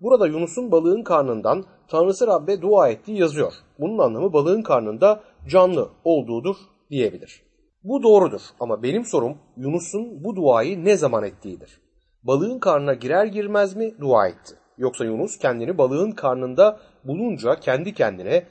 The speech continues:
"Aman Tanrım, burada gerçekten de tehlikeli bir durumdayım ve durumun pek parlak gözükmediği de kesin. Tanrı'ya duyup yanıt vereceği bir dua hazırlamak istiyorum." mu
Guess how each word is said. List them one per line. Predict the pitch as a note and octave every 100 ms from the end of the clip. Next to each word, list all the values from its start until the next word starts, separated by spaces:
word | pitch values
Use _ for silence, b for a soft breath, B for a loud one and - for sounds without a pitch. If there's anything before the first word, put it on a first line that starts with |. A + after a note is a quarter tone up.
| b -
"Aman | E3+ A#3+
Tanrım, | A3+ C#3 G#2 A#2+
burada | F3+ F3
gerçekten | A3 G#3 D3 - A#2+ A2+
de | E3+ G3 b b b
tehlikeli | D3 C#3 C#3 G#3+ A3
bir | G#3+
durumdayım | D#3 D#3+ D3+ B2 E2+ _ _ _ _ A2+
ve | A#2+ A2
durumun | A#2 C#3 A3+ A#3+ _
pek | A3 G#3
parlak | - A#2 E3+ - C#3
gözükmediği | C#3+ F#3 A#2 G#2 G#2+
de | -
kesin. | D3 A2+ - - _ _ _ -
Tanrı'ya | D#3 D3 D3+ G3+
duyup | C#3+ A#2 C#3+ _ _ -
yanıt | B2+ A#3 B3+
vereceği | D#3+ C3+ F3+ G#3
bir | G3+ F3+
dua | E3+ F3 A#2
hazırlamak | G#2+ G#2+ G#2 G#2+
istiyorum." | - - D3+ F#3
mu | C3 F2+